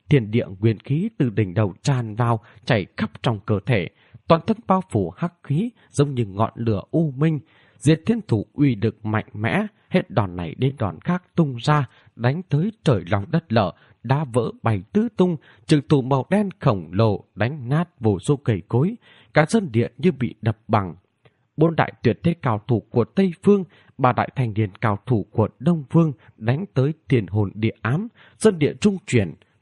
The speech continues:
Đây là một trận đại chiến kinh động giới tu luyện phương Tây. Kết quả cuối cùng, ngũ giai Quang Minh Pháp Sư ma lực dường như cạn kiệt. Khi đại đội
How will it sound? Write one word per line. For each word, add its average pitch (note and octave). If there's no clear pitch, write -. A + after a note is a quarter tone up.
Đây B2+
là -
một F#2
trận A#2
đại G#2+
chiến D#3
kinh F3+
động A2+
giới B2
tu A2+
luyện G#2+
phương F#2
Tây. G2
Kết G3
quả F2+
cuối G3
cùng, A2
ngũ E3
giai A#2+
Quang G#2+
Minh G#2
Pháp G3+
Sư D#3
ma G#3+
lực C#3
dường B2+
như F3+
cạn A#2
kiệt. -
Khi D3+
đại A#2+
đội A2+